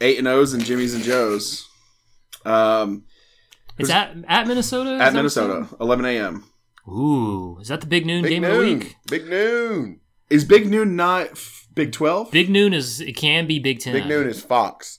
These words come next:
Speaker 1: Yeah,
Speaker 3: So
Speaker 1: so
Speaker 3: it's gonna
Speaker 1: your
Speaker 3: be Big
Speaker 1: Fox
Speaker 3: Ten
Speaker 1: Big
Speaker 3: or
Speaker 1: Noon
Speaker 3: Big
Speaker 1: game of the
Speaker 3: twelve.
Speaker 1: week is Maryland at Ohio State.
Speaker 2: That's the Big Noon?
Speaker 1: Yeah, it's Big Noon, Big
Speaker 2: What's,
Speaker 1: Fox.
Speaker 2: uh, Minnesota on, A B C?
Speaker 1: Yeah.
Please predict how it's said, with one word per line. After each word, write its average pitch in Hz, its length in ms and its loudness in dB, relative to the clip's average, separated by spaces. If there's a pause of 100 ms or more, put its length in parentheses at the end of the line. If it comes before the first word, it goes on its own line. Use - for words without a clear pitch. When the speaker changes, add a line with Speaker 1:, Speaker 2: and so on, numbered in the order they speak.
Speaker 1:
Yeah, 123 320 6
Speaker 3:
So - 20 2 (100)
Speaker 1:
so - 40 8
Speaker 3:
it's 135 60 8
gonna 135 60 2
Speaker 1:
your 170 160 6
Speaker 3:
be - 20 -4
Big 127 100 2
Speaker 1:
Fox 170 140 8
Speaker 3:
Ten 123 140 2
Speaker 1:
Big 143 100 6
Speaker 3:
or - 40 4
Speaker 1:
Noon 139 200 4
Speaker 3:
Big 123 60 0
Speaker 1:
game 127 80 4
of 120 60 4
the 113 120 2
Speaker 3:
twelve. 113 60 0
Speaker 1:
week 110 180 0
is 104 120 -2
Maryland 101 380 -4
at 87 240 -8
Ohio 95 300 -12
State. - 120 -2
Speaker 2:
That's 156 200 2
the 175 80 -2
Big 160 180 0
Noon? 202 460 0
Speaker 1:
Yeah, 190 140 -4
it's 277 120 -6
Big 170 200 -6
Noon, 180 260 -6
Big 175 80 -2
Speaker 2:
What's, 180 140 -2
Speaker 1:
Fox. 196 280 2
Speaker 2:
uh, - 20 0
Minnesota 202 460 0
on, 107 220 0
A 117 100 -2
B 165 140 -4
C? 208 400 -8
Speaker 1:
Yeah. 113 160 -6